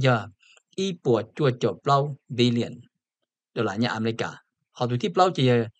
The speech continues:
giờ Mark Zuckerberg, ở giờ tụi chuyên đầu lúc Facebook và có thể của bên hữu sĩ nhớ rồi nên hữu nhà nó. Nếu muốn cho nhớ cho chia giờ, y bùa xa chổ xa billion đô la nhà America. Nếu của nhà America thế,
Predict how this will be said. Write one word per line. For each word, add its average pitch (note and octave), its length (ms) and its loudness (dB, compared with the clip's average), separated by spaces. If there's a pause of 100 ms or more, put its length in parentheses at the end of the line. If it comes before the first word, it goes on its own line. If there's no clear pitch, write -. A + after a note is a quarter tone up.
(220)
giờ C3 160 2
Mark D3 240 6 (400)
Zuckerberg, C3 480 0 (300)
ở B2 100 -4
giờ B2 140 4
tụi C3 160 0
chuyên D3 240 0
đầu A#2+ 120 2
lúc E3+ 260 0 (640)
Facebook D3+ 460 0
và G#2+ 140 -4
có B2+ 160 0
thể D3+ 140 -2
của B2 160 -4
bên D3 220 4
hữu D#3+ 140 2
sĩ B2+ 140 -2
nhớ C#3+ 120 0
rồi C#3+ 120 0
nên C#3 140 4
hữu D#3+ 100 4
nhà B2+ 120 0
nó. C3 180 0 (640)
Nếu G#2+ 120 -4
muốn C#3 260 2
cho A#2 100 -4
nhớ B2+ 200 0
cho A2+ 160 0
chia C3+ 220 2
giờ, A2 240 0 (280)
y F3+ 200 -4 (100)
bùa A2 180 -2
xa A#2 420 -2
chổ A2 200 -4
xa G#2+ 340 -6 (480)
billion A#2+ 340 2 (180)
đô G#2+ 120 -10
la G2 120 -8
nhà A2+ 200 -2
America. A#2+ 420 -2 (1000)
Nếu A#2+ 100 -6
của B2+ 80 0
nhà B2+ 180 4
America A2+ 500 0
thế, A3 80 2